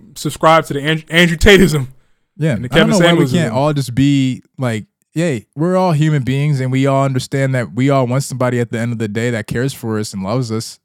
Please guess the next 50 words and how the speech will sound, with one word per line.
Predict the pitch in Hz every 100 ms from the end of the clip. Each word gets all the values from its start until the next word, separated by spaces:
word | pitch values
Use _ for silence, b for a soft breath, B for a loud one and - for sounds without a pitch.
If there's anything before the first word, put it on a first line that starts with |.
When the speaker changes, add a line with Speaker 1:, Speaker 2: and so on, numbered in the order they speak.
| _
Speaker 2:
So | - 127 123 -
let's | 139 143
do | - 139
the | 131
best | 131 131
that | 127
we | 120
can | - 127 123 117
to," | - 92 131
look | 147
how | 143 110 131
Speaker 1:
And, | 143
Speaker 2:
I | 175
sound | 185 185
Speaker 1:
and | 180
Speaker 2:
so | 190
Speaker 1:
we | 220
can, | - 170 160
we | 226
can, | 196
Speaker 2:
sappy. | 175
Speaker 1:
we | 240
can | 202 147
work | 175
together | - 143 165 160 139
and |
split | - - 156
up | 147 120
roles | 151 147 127 117
to | 131
do | 127
what | 135
we | 139
need | 131
to | 113
do | 120 123 113
if | 131
we |
have | 143
a | 254
Speaker 2:
Right. | 220
Speaker 1:
family, | 160 135
especially | 110 151 160 127 117
to | 110
get | 135
it, | 131
get | 120 107
the | 123
shit | 139 131
done. | 175 127